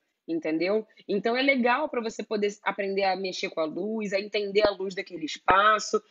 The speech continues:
conseguir alguns momentos que são meio posados, mas que ao mesmo tempo são ali super espontâneos, uma cosquinha, uma brincadeira. Então, eu acho sim que vale muito a pena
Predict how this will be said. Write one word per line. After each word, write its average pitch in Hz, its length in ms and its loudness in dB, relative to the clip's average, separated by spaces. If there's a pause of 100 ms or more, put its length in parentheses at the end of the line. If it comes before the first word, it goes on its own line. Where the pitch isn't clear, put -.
(160)
conseguir 254 500 4
alguns 247 340 4
momentos 220 760 -2 (260)
que 196 140 0
são 196 440 4
meio 254 460 4
posados, 226 880 -2
mas 196 320 -6
que - 80 -8
ao 196 60 0
mesmo 196 240 -4
tempo 196 180 -6
são 185 160 -10
ali 180 140 -6
super 196 240 -6
espontâneos, 180 580 -4
uma 170 120 -6
cosquinha, 202 500 -4
uma 185 100 -2
brincadeira. 175 720 0 (340)
Então, 208 200 6
eu 240 60 8
acho 240 240 2
sim 277 440 0 (260)
que 220 80 -6
vale 214 280 2
muito 233 260 -2
a 311 60 2
pena 226 520 2